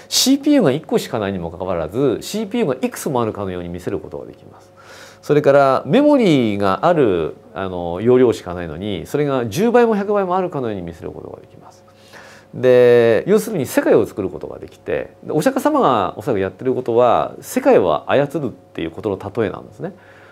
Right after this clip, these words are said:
で、その、その中で動く孫悟空みたいなものっていうのは、えっと、お釈迦様の手の上、上、上で動く一つのものでしかないっていうことなんですけども。で、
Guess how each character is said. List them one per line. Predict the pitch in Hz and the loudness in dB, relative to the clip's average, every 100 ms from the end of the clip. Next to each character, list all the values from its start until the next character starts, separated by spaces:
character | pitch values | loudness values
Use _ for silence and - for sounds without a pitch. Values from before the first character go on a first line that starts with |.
| _ | _
で、 | - 156 147 139 - | 0 2 4 0 -6
そ | - 151 | -8 -4
の、 | 147 | -4
そ | 180 | -2
の | 196 | 0
中 | 226 220 | 2 2
で | 170 | 2
動 | 147 143 | 2 0
く | |
孫 | 123 | -2
悟 | - 147 147 | -2 -2 -2
空 | 139 113 | -2 -2
み | 95 | -2
た | 98 | -2
い | |
な | 92 | -2
も | 95 | -4
の | |
っ | 92 | -8
て | - 107 | -10 -8
い | |
う | |
の | 131 185 | -4 -2
は、 | 160 104 - - | -2 -2 -6 -10
え | 87 | -12
っ | |
と、 | - - 90 85 | -8 -4 -2 -2
お | 85 | -4
釈 | 143 139 | -6 -8
迦 | |
様 | 143 127 | -6 -6
の | 95 | -6
手 | 110 | -6
の | 92 90 | -6 -6
上、 | 87 | -8
上、 | - 98 95 | -10 -8 -8
上 | 98 98 | -4 -4
で | 90 | -4
動 | 85 | -8
く | 87 143 | -10 -8
一 | 151 | -6
つ | 117 | -6
の | |
も | 87 90 | -8 -8
の | 87 | -10
で | - | -14
し | - | -18
か | |
な | 82 | -20
い | - | -20
っ | |
て | - - | -20 -20
い | - | -18
う | - - | -18 -18
こ | |
と | 92 | -18
な | - | -18
ん | - | -20
で | - | -20
す | - | -20
け | |
ど | - | -20
も。 | - - - - - - | -20 -20 -20 -20 -20 -6
で、 | 139 151 147 | 4 4 4